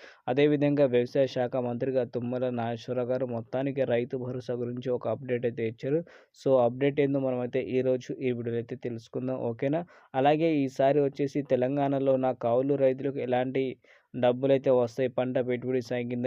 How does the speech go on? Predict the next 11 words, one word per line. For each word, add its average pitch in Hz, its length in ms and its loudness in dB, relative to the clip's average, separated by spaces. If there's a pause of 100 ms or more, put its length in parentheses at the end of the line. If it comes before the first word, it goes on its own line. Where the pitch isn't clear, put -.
ఎందుకంటే 131 480 -2
గతంలో 131 440 0
కూడా 135 180 0
మనకైతే 127 460 -2
హామీ 123 360 -4
అయితే 127 260 -4
ఇచ్చారు. 127 380 -4
So, 151 220 -6
హామీ 127 320 -4
కోసం 135 380 -4
వాళ్ళు 120 300 0